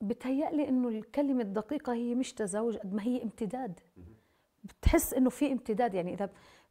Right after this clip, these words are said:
Speaker 1: بت-، بتطلع على التفاصيل الدقيقة بتحس إنه في امتداد لهي الثقافة أكثر من تزاوج. أكيد في خاصية للتراث الأردني في بعض الأماكن، لكن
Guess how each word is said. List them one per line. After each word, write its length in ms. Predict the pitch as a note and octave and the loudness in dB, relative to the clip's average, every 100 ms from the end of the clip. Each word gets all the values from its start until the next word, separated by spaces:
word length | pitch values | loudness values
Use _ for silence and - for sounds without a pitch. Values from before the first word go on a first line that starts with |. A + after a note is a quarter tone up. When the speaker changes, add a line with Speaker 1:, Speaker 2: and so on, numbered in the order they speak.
| _ - | _ -20
Speaker 1:
بت-، 220 | - - | -12 -10
بتطلع 960 | - - - - C4+ C#4+ B3+ G#3+ - - | -10 -12 -14 0 4 4 4 0 -2 0
على 100 | G3+ | 0
التفاصيل 540 | G3+ G#3+ G#3 - C#4 | 0 -6 -4 0 0
الدقيقة 420 | C#4 F#3+ - - A#3 | 0 -2 -6 -2 -2
بتحس 360 | - B3 - | -2 -6 -2
إنه 80 | A#3+ | -2
في 260 | A3+ B3+ B3 | -2 -2 0
امتداد 760 | A3+ - A#3+ C#4+ D4 G3+ - | 0 2 4 4 2 -2 -4
لهي 260 | G3+ F#3 G#3 | -4 -2 -2
الثقافة 600 | G#3 - - G3+ - F#3 - - - | -4 -10 -6 -6 -6 -16 -18 -16 -2
أكثر 320 | C#4+ - D#4 | -2 0 2
من 160 | C4 - | 2 2
تزاوج. 480 | G#3 G3+ F#3+ F3+ - - - | 0 0 0 -2 -10 -14 -10
أكيد 240 | - F4 | 2 4
في 180 | F4+ E4 | 4 -2
خاصية 640 | - G3 F#3 - B3 G3 F3 | -4 -4 -4 -2 -2 0 -4
للتراث 520 | E3 - F#3 G3+ - | -6 -8 -4 -4 -6
الأردني 540 | - A3 G3 E3+ F3 - - | -8 -6 -6 -6 -10 -14 -20
في 120 | - G3+ | -4 0
بعض 320 | G3+ A3+ G#3+ | 4 2 0
الأماكن، 540 | F#3+ E3+ F#3 F#3 F3 | -4 -4 -4 -4 -4
لكن 240 | F3+ F#3 | -4 -2